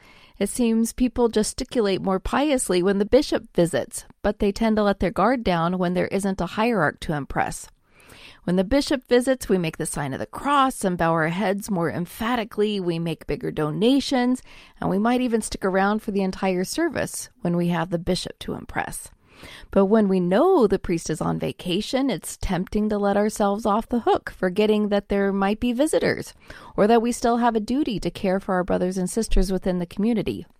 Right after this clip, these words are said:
And what's worse, sometimes we have a wealthy benefactor in our midst, and it's not uncommon to hold banquets in his honor and name buildings after him. But for the poor widow who offers a mite,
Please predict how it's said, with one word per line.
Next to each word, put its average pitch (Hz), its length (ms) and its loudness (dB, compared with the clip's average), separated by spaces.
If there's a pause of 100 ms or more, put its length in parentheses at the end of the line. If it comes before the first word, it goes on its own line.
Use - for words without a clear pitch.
(260)
And 220 140 2
what's 269 240 0
worse, 202 720 -2 (360)
sometimes 370 500 -2
we 214 200 0
have 202 340 0
a - 100 0
wealthy 196 360 -2
benefactor 180 720 -2
in 175 120 -2
our 165 120 -2
midst, - 360 -6
and 185 120 0
it's - 160 -6
not 214 320 0
uncommon 196 600 0
to 180 100 -2
hold 170 300 -4
banquets 220 560 0
in 190 120 0
his 185 140 -4
honor 190 460 0 (440)
and 156 160 -2
name 156 220 -6
buildings 220 440 2
after 214 380 -4
him. 202 260 0 (240)
But 214 140 4
for 247 100 2
the 202 120 2
poor 214 220 2
widow 240 320 4
who 214 140 0
offers 180 400 -4
a 185 80 0
mite, 180 560 -2